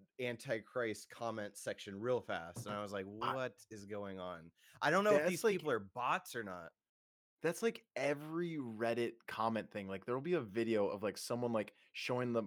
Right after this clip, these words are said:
Speaker 2: progression of, like, them doing pull-ups for,
Speaker 1: Yeah.
Speaker 2: like, a year.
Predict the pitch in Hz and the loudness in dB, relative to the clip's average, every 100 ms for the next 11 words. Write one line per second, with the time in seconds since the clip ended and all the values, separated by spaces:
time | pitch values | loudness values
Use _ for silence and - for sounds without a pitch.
0 | - - 101 101 107 - 120 101 101 90 | -2 -8 -4 0 -2 -2 -6 -2 -4 -2
1 | 104 110 107 107 92 - 101 110 113 - | -4 -2 -2 -4 -4 -4 2 2 2 -4
2 | - - - - - 113 101 98 _ _ | -12 -16 -20 -20 -4 0 0 0 _ _
3 | 107 101 90 101 113 113 113 113 | -6 -6 -6 -2 0 2 4 2